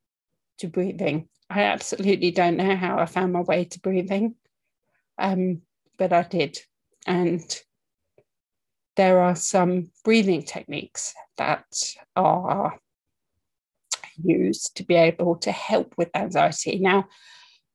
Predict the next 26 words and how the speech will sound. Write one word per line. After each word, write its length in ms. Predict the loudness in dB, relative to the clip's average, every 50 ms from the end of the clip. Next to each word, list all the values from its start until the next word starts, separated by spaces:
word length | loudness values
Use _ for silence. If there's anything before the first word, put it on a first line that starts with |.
| _ 4
the 100 | 6 6
only 140 | 8 8 6
person 300 | 6 4 4 4 0 -2
that's 100 | 0 0
gonna 180 | 2 2 4
be 100 | 4 6
able 320 | 6 6 6 4 2 -4 -6
to 120 | -6 -8
fix 720 | -10 -10 -2 0 0 0 0 -2 -4 -2 -2 -2 -4 -6 -4 0
anxiety 880 | 2 2 4 4 4 4 4 4 2 2 2 2 4 4 4 2 0 -2 -4
is 220 | -4 -4 0 2 4
you. 320 | 4 4 4 2 0 -4 -10 _ _ _ _ _ _ _ _ _ _ -8
Yeah, 220 | -4 -4 -4 -4 -4 -8 _ _ _ _ _ _ -16
okay. 460 | -14 -6 -4 -4 -2 -2 -4 -8 -10 _ _ _ -20 -20 _ _ _ _ _ _ -2
Um, 480 | 0 2 4 4 4 4 2 2 -2 -6 _ _ _ _ -6
and 600 | -4 -2 -2 -2 -2 -2 -2 -4 -6 -10 -14 -14 _ _ _ _ _ _ _
when 160 | 2 4 4
I 120 | 4 2
say 300 | 2 2 2 2 2 -2 -2
fix, 520 | -2 -2 -2 -4 -8 -8 -6 -6 -6 -6 -8 _ _
I 80 | -10 -10
mean, 460 | -6 -4 -4 -2 -2 -2 -4 -6 -8 _ _ _ _ _ _ _
you're 180 | -8 -4 -4 -2
not 240 | -2 -4 -6 -4 -2
broken. 680 | 0 2 2 0 -2 -4 -8 -6 -2 -2 -2 -2 -4 -8 _ _ _ _ _ _ _ _ _ _
Yeah, 240 | -4 -2 -2 -2 -4